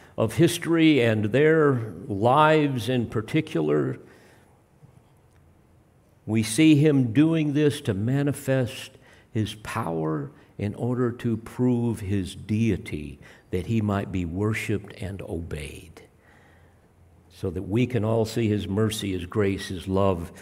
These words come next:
and his power on display. The, the perfections of his glorious person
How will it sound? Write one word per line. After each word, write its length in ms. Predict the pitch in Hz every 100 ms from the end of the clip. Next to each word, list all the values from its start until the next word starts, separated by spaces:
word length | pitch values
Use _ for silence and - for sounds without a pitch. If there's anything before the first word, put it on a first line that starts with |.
| - - _ _ -
and 140 | 90
his 100 | 85
power 500 | - 110 95 92 -
on 160 | 95 90
display. 640 | 85 - - 90 73 73
The, 320 | 80 87 90 - - -
the 80 | -
perfections 960 | - 110 - 160 156 - 117 98 82 -
of 160 | 107
his 180 | 107 92
glorious 540 | 87 117 117 113 98 -
person 560 | - 107 - 95 92